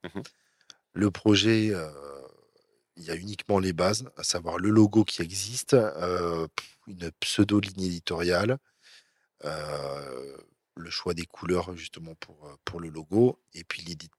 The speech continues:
Speaker 2: l'idée principale de raconter, euh, l'histoire de, de Morceau. Et trois articles, je crois, ou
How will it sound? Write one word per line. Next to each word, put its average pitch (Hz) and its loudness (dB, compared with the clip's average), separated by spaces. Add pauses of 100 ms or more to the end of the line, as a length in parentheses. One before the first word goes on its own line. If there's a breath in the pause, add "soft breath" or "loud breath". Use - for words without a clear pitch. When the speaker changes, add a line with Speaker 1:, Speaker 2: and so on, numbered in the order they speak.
(140)
Speaker 2:
l'idée 104 6
principale 101 0
de 98 -6
raconter, 90 -6
euh, 92 -8 (920)
l'histoire 87 -6
de, 85 -18 (260)
de 92 -2
Morceau. - -10 (1900 soft breath)
Et 110 8 (100)
trois 110 4
articles, - -4 (440)
je - -20
crois, - -6
ou 190 -8